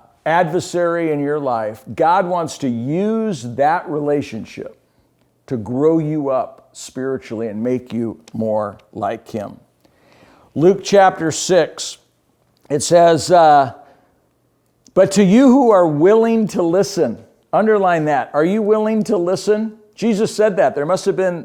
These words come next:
people there that weren't listening. Are you willing to listen? He says, "I say, love your enemies. Do good to those who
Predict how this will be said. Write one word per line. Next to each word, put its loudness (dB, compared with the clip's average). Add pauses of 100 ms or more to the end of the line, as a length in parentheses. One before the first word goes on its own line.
(100)
people -2
there 2
that 0
weren't -6
listening. -2 (120)
Are -4
you 2
willing 2
to 2
listen? -2 (200)
He -6
says, 0
"I 4
say, 0
love 2
your 0
enemies. -2 (260)
Do 2
good 4
to 4
those 4
who 0